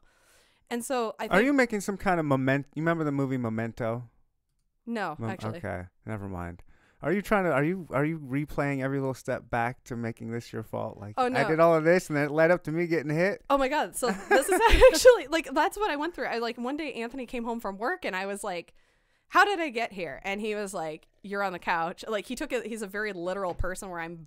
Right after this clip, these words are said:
Speaker 1: much more abstract. And I was like, "How did I get here?" And he was like, "Well, there was a car accident." And, like, I'm like, "No, no, no, no, no. How did I get here?" And I kind of moved my hands like this. And he's like, "You know, you've had a lot of stuff happen to you in the past few years. And, like, you've made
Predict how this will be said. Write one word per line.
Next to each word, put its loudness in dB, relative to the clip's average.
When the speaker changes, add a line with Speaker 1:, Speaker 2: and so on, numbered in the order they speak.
Speaker 1:
much -8
more -10
abstract. -6
And -6
I -6
was -10
like, -8
"How -8
did -6
I -8
get -8
here?" -14
And -16
he -10
was -10
like, -10
"Well, -2
there -2
was -6
a -10
car -4
accident." -6
And, -6
like, -6
I'm -4
like, -6
"No, -2
no, -4
no, -4
no, -8
no. -10
How -2
did -2
I -2
get -6
here?" -12
And -10
I -10
kind -10
of -10
moved -8
my -8
hands -12
like -12
this. -8
And -8
he's -8
like, -8
"You -6
know, -4
you've -8
had -2
a -4
lot -4
of -10
stuff -10
happen -8
to -10
you -12
in -14
the -14
past -8
few -12
years. -12
And, -12
like, -12
you've -12
made -8